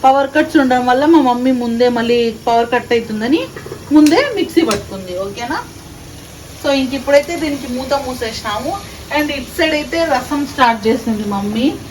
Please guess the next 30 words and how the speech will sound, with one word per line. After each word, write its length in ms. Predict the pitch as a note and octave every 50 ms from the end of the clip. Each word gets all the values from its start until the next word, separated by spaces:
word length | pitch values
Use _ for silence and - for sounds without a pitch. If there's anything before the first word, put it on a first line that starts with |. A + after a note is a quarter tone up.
| - - - C4+
ఇక్కడ 260 | C4+ C4+ D4 C#4 C#4+
కూడా 200 | D4 D#4 D4+ C#4+
అంతే, 260 | C4 B3 A3+ B3 B3
రసం 420 | A#3+ A#3 B3 - - C4 B3+ B3
కూడా 160 | B3+ C4 C4+ C4
ప్రిపేర్ 460 | - - A#3+ A#3 - B3 B3 B3 B3+
చేసి 180 | B3 B3+ B3+
పెట్టుకుంది 540 | - B3 A3+ A3 - - A3+ G#3+ G#3 G#3+ A3+
అన్ని 220 | A3 G3+ G3+ G#3 G#3+
మసాలాలు. 800 | A3 A3 A3 - A#3 G3 F#3 F3+ F3+ F3 G#3 B3+ D#4 G4+ G4+ - - - - -
ఇవి 220 | C#4 C#4 C4+ C#4 C4
మంచిగా 520 | B3+ B3+ B3+ B3+ C4 C4 - D4+ C#4+ D4+
ఉడికిన 400 | D4+ C#4+ C4 C4 A3 C#4 C4+ C#4
తర్వాత 260 | C4+ B3+ A#3+ B3 B3
దీనికి 320 | D4 D4 C#4 C#4+ C4+ B3+ A#3
పోపు 260 | - A#3 A#3+ B3 B3
వేసేసుకోవడమే. 880 | B3 A#3 A#3 - A3 A3 - - - G3 F#3 F#3 F#3+ A3+ C4 D#4+ - - - - - - - - - A3
రసం 260 | A#3+ A#3+ - C#4+ C4+ D4
అన్నం 200 | D4 C#4+ C#4+ C#4 C#4
కూడా 120 | D4 D#4+ D#4+ - -
చాలా 240 | A#3 A3 A3+ A#3+ B3 A#3
బాగుంటది. 500 | A3+ A3 G#3 G#3 G3+ G3+ G3 G3 A#3 C#4 E4 D4+
ఎందుకంటే 360 | C#4 C4+ C#4+ C#4+ D4 C#4 C#4 D#4+ E4 C#4+
మష్రూమ్ 360 | B3+ C4 - - C#4+ C#4 C#4 C#4 C4
ఫ్రై, 160 | C4+ B3+ C4 C#4 C#4 - D#4
చపాతీ 380 | C4 - B3+ B3 B3+ B3 B3+ A3+ B3
తిన్న 160 | A#3 A3+ A3 A3 A#3
తర్వాత 300 | A3 G#3 G#3 G#3+ A3 - G4+ B4 - - - - - - - - - - -
కొంచెం 300 | E4+ E4 E4 F4 E4+ E4 D#4 D#4+
పెరుగన్నం, 440 | D4 B3 C4 B3+ C4 C4 C#4+ E4